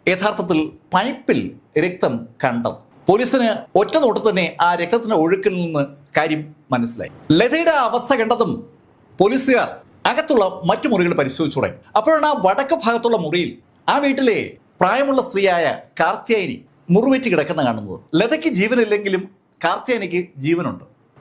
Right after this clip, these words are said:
കാർത്തിയായനെ ഉടൻ തന്നെ ഹോസ്പിറ്റലിലേക്ക് ഷിഫ്റ്റ് ചെയ്യാനുള്ള നിർദ്ദേശം കൊടുത്ത പോലീസ് പടിക്കെട്ട് വഴി മുകളിലേക്ക് കയറി. മുകളിൽ ഇനി രണ്ടു പേര് കൂടി ഉണ്ട്, ലതയുടെ ഭർത്താവും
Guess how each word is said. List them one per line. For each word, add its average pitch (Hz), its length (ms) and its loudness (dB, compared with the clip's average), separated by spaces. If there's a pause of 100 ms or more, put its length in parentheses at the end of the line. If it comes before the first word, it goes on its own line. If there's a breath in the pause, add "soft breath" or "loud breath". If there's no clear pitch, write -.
കാർത്തിയായനെ 277 460 0
ഉടൻ 233 340 2
തന്നെ 208 380 -2
ഹോസ്പിറ്റലിലേക്ക് 254 960 0
ഷിഫ്റ്റ് 226 380 -4
ചെയ്യാനുള്ള 190 680 0 (360)
നിർദ്ദേശം 262 440 0
കൊടുത്ത 202 160 0
പോലീസ് 180 520 0 (220)
പടിക്കെട്ട് 233 380 -2
വഴി 147 340 -2
മുകളിലേക്ക് 160 340 -2
കയറി. 95 160 -6 (180)
മുകളിൽ 226 420 2
ഇനി 196 420 0
രണ്ടു 196 280 0
പേര് 175 180 2
കൂടി 165 180 2
ഉണ്ട്, 101 220 -4 (200)
ലതയുടെ 208 600 2
ഭർത്താവും 208 540 0